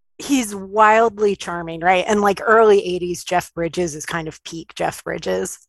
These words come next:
Um, but there was this moment where I was watching it and, like, the opening scenes of this movie feel like Star Wars, which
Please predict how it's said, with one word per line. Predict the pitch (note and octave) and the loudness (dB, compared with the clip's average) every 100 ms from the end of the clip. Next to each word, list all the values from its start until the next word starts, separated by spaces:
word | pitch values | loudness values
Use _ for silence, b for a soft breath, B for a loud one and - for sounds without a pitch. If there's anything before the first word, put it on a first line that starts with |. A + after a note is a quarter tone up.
| _ | _
Um, | G#3+ F#3+ F3 E3 D#3 B B B B | 2 4 4 -2 -8 B B B B
but | - A3+ | -4 2
there | A#3 | 4
was | A3+ F#3+ | 4 2
this | G#3+ - | -4 -2
moment | A3 B3+ D4 B3 | -2 0 -2 0
where | G#3+ | 0
I | G3 G3 | 2 0
was | F#3+ D#3 | -4 -6
watching | D#3+ E3+ E3+ F#3 E3+ | -4 -4 -4 -6 -4
it | E3 D#3+ - | -4 -6 -4
and, | F#3 F3+ | -4 -2
like, | E3 D#3+ - C#4 | -4 -6 -10 0
the | A#3+ A#3+ | 2 6
opening | C#4+ - C4 G3+ | 4 4 0 0
scenes | - B3+ A3+ | -2 -4 -4
of | F3 | -6
this | D#3+ E3+ | -10 -6
movie | G#3 G3 E3 | 0 0 -2
feel | - F3+ F3 | -8 -4 -2
like | D#3+ D#3 - | -4 -8 -12
Star | - D#3+ - | -8 -8 -8
Wars, | - - - - | -12 -12 -14 -6
which | F#3+ F#3 - - | -2 -2 -4 -16